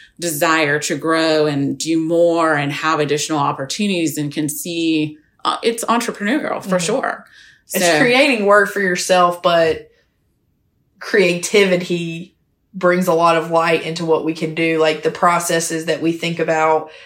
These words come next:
Speaker 2: that property management, God, you, you just never have time to make things better 'cause you're just trying to get through the day. That's something that we try to do and take time to do, is making sure that we're not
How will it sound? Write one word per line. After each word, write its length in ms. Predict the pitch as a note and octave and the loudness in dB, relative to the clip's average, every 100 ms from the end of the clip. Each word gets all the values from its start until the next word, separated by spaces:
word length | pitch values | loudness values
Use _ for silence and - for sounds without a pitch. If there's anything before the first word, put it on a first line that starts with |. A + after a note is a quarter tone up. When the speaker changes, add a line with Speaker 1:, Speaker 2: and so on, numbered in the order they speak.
| - | -4
Speaker 2:
that 140 | - D#3+ | -2 2
property 360 | G3+ F3+ F3+ E3 | 4 4 2 -2
management, 580 | E3 E3+ E3 E3 D#3+ D3 | -4 -4 -4 -2 -2 0
God, 240 | E3 E3 | 0 0
you, 100 | E3 | -4
you 140 | D#3+ - | -10 -10
just 340 | E3+ E3+ - F3 | -10 -10 -4 2
never 240 | F3 E3+ | 2 2
have 200 | E3 D3+ | 0 -4
time 300 | E3 E3 D#3+ | -2 -2 -2
to 280 | D#3 D3+ F3 - _ | -2 -4 -6 -18 _
make 280 | F3+ F3+ E3+ | 0 0 2
things 240 | - D#3+ - | -2 -6 2
better 280 | F3+ F3 | 4 4
'cause 180 | E3+ E3+ | 2 -2
you're 100 | E3 | -4
just 220 | D#3+ F3 | -4 -6
trying 180 | - F3 | -4 -4
to 40 | D#3+ | -2
get 180 | D#3+ - | -2 -2
through 140 | D#3 | -4
the 60 | D3 | -6
day. 600 | - F#3 G#3 F3 E3 E3 - - _ | 0 4 4 2 0 -6 -12 -20 _
That's 200 | F#3+ F3+ | 2 4
something 260 | F3 F3+ E3 | 0 0 -4
that 280 | D#3 C#3+ E3+ | -6 -10 -14
we 380 | E3+ F3 F#3+ | -6 -2 -2
try 240 | F3 E3+ E3 | -2 0 0
to 240 | D#3+ E3 - _ - E3+ | 0 -4 -14 _ -18 -6
do 280 | - F3+ E3+ | 2 4 4
and 120 | E3+ | 2
take 240 | E3+ D#3+ - | 0 -2 -2
time 300 | F3 E3 E3+ | -2 0 0
to 80 | E3+ | -4
do, 160 | D#3+ | -2
is 140 | D#3 E3 | -2 -2
making 260 | D#3 D#3 | -6 -6
sure 160 | D3+ D#3+ | -4 -2
that 100 | D3+ | -2
we're 100 | D#3 | -4
not 400 | D#3 D3+ C#3+ - | -2 0 -2 -6